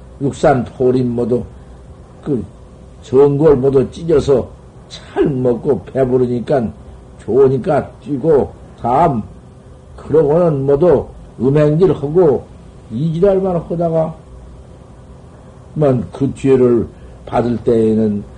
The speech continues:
원망한들 소용이 있나? 통곡한들 소용이 있나?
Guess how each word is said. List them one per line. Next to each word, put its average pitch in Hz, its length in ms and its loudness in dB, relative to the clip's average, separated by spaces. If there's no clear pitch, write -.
원망한들 101 1080 -2
소용이 151 560 -4
있나? 139 380 -6
통곡한들 165 1000 0
소용이 143 420 -6
있나? 135 340 -10